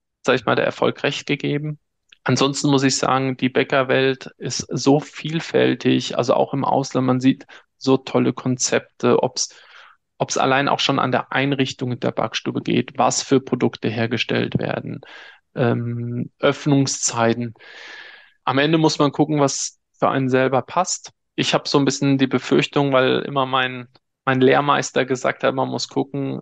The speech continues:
dass man nicht dann zu viel im Büro hängt. Und da hab ich natürlich auch ein bisschen Angst, wenn man dann nicht mehr die Möglichkeit hat, am Tisch zu stehen, weil einfach, sag ich mal, der ganze Papierkram einen,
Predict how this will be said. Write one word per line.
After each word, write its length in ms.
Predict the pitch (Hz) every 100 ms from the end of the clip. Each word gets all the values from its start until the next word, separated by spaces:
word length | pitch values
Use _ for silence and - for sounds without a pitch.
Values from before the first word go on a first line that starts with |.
| -
dass 180 | 135 131
man 100 | 131
nicht 160 | -
dann 140 | 135 131
zu 280 | 147 147 -
viel 280 | - 165 156
im 160 | 143
Büro 360 | 143 139 143 147
hängt. 440 | 143 147 143 - _ - - _
Und 180 | - 123
da 60 | 117
hab 80 | 127
ich 100 | -
natürlich 480 | 123 123 117 - 117
auch 160 | 117
ein 60 | 123
bisschen 360 | 117 120 120 113 _ -
Angst, 480 | 127 131 - - -
wenn 200 | - 120
man 220 | 123 123 -
dann 260 | 127 127 -
nicht 200 | 143 -
mehr 220 | 135 131
die 100 | 131
Möglichkeit 540 | 131 131 127 - 123 131
hat, 200 | 127 -
am 100 | 117
Tisch 300 | - - -
zu 120 | -
stehen, 460 | - - 123 123 127 _
weil 140 | 123
einfach, 360 | - 123 117 123
sag 140 | 123
ich 120 | 120 -
mal, 260 | 120 120 - - - - - - _
der 80 | 135
ganze 300 | 135 135 139
Papierkram 760 | - 131 - 147 143 - 123 117
einen, 480 | 123 120 120 117